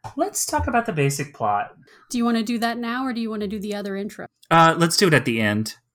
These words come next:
Speaker 2: Okay, cool. All right. Here's the basic plot. As the blue fairy and her apprentice fairy Nova collected the year's supply of fairy dust from the mines, the clumsy young Nova spilled a little bit. It landed on a single egg in a cavern filled with eggs.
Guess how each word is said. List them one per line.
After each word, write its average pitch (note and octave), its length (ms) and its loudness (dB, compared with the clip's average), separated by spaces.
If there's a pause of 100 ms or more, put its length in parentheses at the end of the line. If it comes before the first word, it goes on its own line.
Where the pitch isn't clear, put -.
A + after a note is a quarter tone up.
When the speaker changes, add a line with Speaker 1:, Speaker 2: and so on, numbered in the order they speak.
(140)
Speaker 2:
Okay, C4+ 320 -6
cool. - 160 -14 (680)
All D4+ 240 2
right. A#3+ 280 0 (400)
Here's A#4+ 220 4
the C#4+ 80 2
basic A3 380 -2
plot. F3 260 -10 (400)
As B3+ 220 4
the B3 100 4
blue D#4+ 420 6
fairy A3 420 0
and A#3 180 -2
her G#3+ 120 0
apprentice C#4 520 0
fairy F#3+ 320 0
Nova G3+ 480 2
collected A3 440 -2
the G3 80 -4
year's A#3+ 320 0
supply A3+ 360 0
of G3+ 140 -4
fairy B3 340 2
dust F#3+ 280 -4
from G3 140 0
the F3+ 60 2
mines, G3 540 0 (340)
the A3 100 -4
clumsy C#4 520 4
young C4 400 4
Nova A#3+ 360 2
spilled A3 400 2
a F#3+ 40 -2
little F3+ 300 -4
bit. F3 220 -14 (220)
It A#3+ 120 -4
landed C4+ 360 4
on B3 160 2
a A3+ 60 -4
single F4 440 6
egg A#3 380 2
in B3+ 100 2
a D4 80 4
cavern A3+ 640 0
filled D#4+ 420 2
with D4+ 200 4
eggs. A#3 580 -4